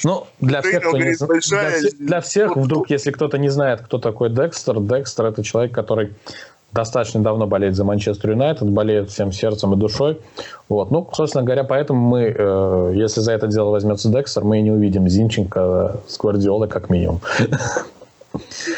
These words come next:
Speaker 1: Итак.
Speaker 2: Не, почему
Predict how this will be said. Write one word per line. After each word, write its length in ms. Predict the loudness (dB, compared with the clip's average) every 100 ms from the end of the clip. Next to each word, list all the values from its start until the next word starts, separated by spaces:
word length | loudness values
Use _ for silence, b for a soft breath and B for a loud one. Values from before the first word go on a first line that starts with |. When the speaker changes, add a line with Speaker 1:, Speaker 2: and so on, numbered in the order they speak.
| B B -6 -6 -6 -14 -20 _ _ _ _ _ _ _ _ _ -10 -2
Speaker 1:
Итак. 360 | -2 0 0
Speaker 2:
Не, 100 | 0
почему 460 | 0 0 2 2